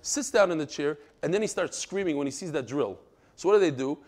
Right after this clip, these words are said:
They hold his two hands down and they drill his teeth. But he wanted it. He knows it's good for him. He wa-,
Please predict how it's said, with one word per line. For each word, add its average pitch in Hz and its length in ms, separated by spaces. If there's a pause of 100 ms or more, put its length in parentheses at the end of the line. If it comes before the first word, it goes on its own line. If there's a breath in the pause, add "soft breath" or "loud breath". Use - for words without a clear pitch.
They 147 100
hold 220 260
his 196 140
two 220 180
hands 170 260
down 131 300
and 147 100
they 156 80
drill 170 220
his 220 120
teeth. 240 280
But 156 80
he 285 180
wanted 233 460
it. 120 100
He 151 120
knows 220 260
it's 151 100
good 165 160
for 175 140
him. 185 60
He 202 80
wa-, 240 100